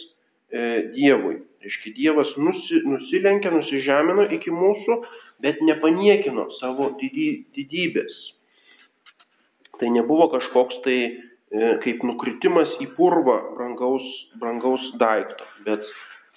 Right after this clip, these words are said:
jis nusileido prie tos žemiš-, žmogiškos prigimties, kuri juk buvo sutverta pagal jo paveikslą, ir jis priėmė tą žmogišką prigimtį ne iš bet kokio žmogaus atsitiktinio, o iš rinktinio tvarinio.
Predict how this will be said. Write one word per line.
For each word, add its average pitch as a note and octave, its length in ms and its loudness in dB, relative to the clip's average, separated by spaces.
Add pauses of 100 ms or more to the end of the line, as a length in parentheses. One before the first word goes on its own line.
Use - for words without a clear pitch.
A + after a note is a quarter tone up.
(120)
jis A2 180 -10
nusileido C#3 720 0 (100)
prie C3+ 220 -4
tos C#3 160 0
žemiš-, D3 520 2
žmogiškos D3+ 640 -2
prigimties, B2+ 760 0
kuri A#2+ 240 -6
juk A#2+ 180 -6
buvo C3+ 280 -4
sutverta A2+ 580 -2
pagal F#3 240 -6
jo F3+ 160 -2
paveikslą, F3+ 720 0 (460)
ir C3+ 120 2
jis - 160 -6
priėmė G#3+ 420 4
tą F3 180 4
žmogišką E3 600 0
prigimtį A3 560 -2
ne F3+ 260 8
iš D#3+ 200 -2
bet D3 220 -6
kokio G#3+ 380 2
žmogaus D#3 540 2
atsitiktinio, D#3 720 2 (640)
o D#3 100 6
iš D#3+ 160 4
rinktinio D3+ 720 2
tvarinio. B2+ 640 -2